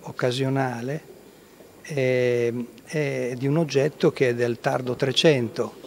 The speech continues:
ed è noto che sul Trecento riminese la Fondazione Cassa di Risparmio in cor-, nel corso di trenta anni ha investito idee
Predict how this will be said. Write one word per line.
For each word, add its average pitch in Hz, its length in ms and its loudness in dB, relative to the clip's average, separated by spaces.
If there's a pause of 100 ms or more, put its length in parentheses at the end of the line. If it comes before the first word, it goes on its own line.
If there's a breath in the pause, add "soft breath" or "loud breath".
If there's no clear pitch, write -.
ed 131 180 -4
è 139 40 2
noto 127 480 0
che 117 360 -4 (420 loud breath)
sul 127 240 -4
Trecento 131 560 -4
riminese 127 720 -2
la 123 100 -4
Fondazione 123 540 -8
Cassa 131 300 -8
di 127 100 -6
Risparmio 123 720 -6
in 117 120 -8
cor-, 120 340 -4
nel 120 160 -10
corso 135 320 -6
di 120 160 -6
trenta 139 400 -6
anni 123 400 -6 (400 loud breath)
ha 123 100 -8
investito 120 1080 -6
idee 131 680 2